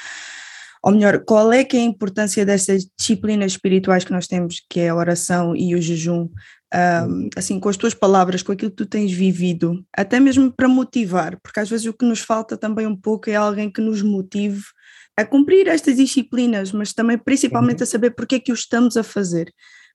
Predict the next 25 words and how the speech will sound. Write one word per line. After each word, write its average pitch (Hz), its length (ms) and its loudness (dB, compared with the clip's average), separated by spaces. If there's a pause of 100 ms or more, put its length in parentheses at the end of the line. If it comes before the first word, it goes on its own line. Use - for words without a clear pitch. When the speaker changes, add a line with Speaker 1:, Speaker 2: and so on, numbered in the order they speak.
(100)
Speaker 1:
Poderias 226 360 2
Speaker 2:
Uhum. 214 40 -6
Speaker 1:
falar 214 300 0
um 208 80 0
pouquinho 202 420 -4
sobre 190 300 0
isso 190 160 -4
então? 208 360 0 (320)
Speaker 2:
Eu 123 140 2
gosto 143 300 0
muito 139 200 -2
de 135 100 0
olhar 123 340 -2
para 123 120 2
o 123 120 2
jejum 120 440 -2
principalmente 120 1300 -2
como 117 560 0
retirar 131 640 0
da 117 140 2
carne 123 500 -2
para 123 220 0
receber 120 400 -2
do 120 80 -2
espírito. 101 480 -6